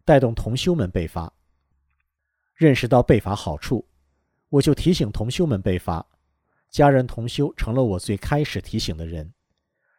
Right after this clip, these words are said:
妻子同修记忆力好，我就鼓励她背法。她开始修炼的晚，但是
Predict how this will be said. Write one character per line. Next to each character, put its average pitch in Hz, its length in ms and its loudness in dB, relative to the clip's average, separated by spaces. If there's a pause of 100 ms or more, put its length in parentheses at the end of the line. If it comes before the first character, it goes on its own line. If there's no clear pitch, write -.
妻 - 200 -2
子 135 140 -4
同 110 200 -4
修 135 200 0
记 123 280 -4
忆 95 60 0
力 92 140 -2
好， 85 320 -8 (260)
我 110 120 -2
就 110 180 0
鼓 92 180 -4
励 90 100 -4
她 - 140 -6
背 104 200 0
法。 76 240 -10 (400)
她 165 100 -2
开 202 180 2
始 - 160 -4
修 - 200 2
炼 160 180 4
的 95 100 -2
晚， 87 280 -10 (540)
但 92 220 0
是 95 280 -4